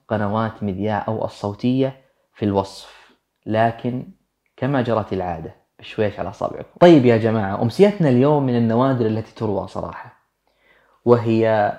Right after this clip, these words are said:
عن خالد بن عبد الله القسري مع الشاب السارق. يحكى أن خالد بن عبد الله القسري كان أمير البصرة،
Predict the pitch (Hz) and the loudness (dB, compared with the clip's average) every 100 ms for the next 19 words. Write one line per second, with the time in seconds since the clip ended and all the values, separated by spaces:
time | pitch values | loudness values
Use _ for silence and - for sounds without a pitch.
0 | - - 107 107 - 143 139 131 110 98 | -10 -6 -4 -4 -2 0 0 -2 -4 -4
1 | 98 107 101 110 107 101 - 123 - 113 | -6 -4 -2 -2 -2 -4 -6 -8 -6 -4
2 | 151 180 110 98 104 - 117 113 - 131 | -4 -4 -8 -10 -14 -6 -2 -2 -4 -16
3 | - 101 85 - - - _ _ _ _ | -12 -14 -14 -18 -20 -20 _ _ _ _
4 | - - - 113 101 131 - 110 107 - | -2 -2 -4 -2 -2 -2 -4 -4 -4 -4
5 | 165 170 143 123 104 101 104 113 123 101 | -2 -2 -2 -4 -6 -6 -4 -2 -2 -2
6 | - 135 - 101 143 156 165 151 127 131 | -4 -4 -6 -4 -4 -2 -4 -2 -2 -2
7 | 110 101 107 - | 0 -2 -6 -12